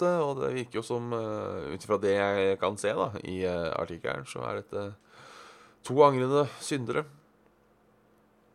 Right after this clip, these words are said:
som synes dette var litt kjipt at det ble sånn. Ehm, så da håper jeg i hvert fall de slapp litt, litt billig unna.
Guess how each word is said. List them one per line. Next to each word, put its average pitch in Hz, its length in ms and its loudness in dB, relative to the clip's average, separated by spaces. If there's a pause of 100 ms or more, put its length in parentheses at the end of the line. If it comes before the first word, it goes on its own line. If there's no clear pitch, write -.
(260)
som 123 200 -8
synes 113 180 -8
dette 117 200 0
var 113 200 6
litt 113 160 -6
kjipt - 300 -8
at 123 100 -6
det 123 60 -2
ble 113 180 6
sånn. 131 200 -2 (640)
Ehm, 98 540 -10 (1700)
så - 100 -4
da 98 60 2
håper 95 180 4
jeg 90 40 10
i 90 40 8
hvert 90 100 2
fall 87 120 0
de 87 80 -4
slapp - 260 -4
litt, - 180 -10 (120)
litt 98 240 -8
billig 98 260 -4
unna. 101 160 2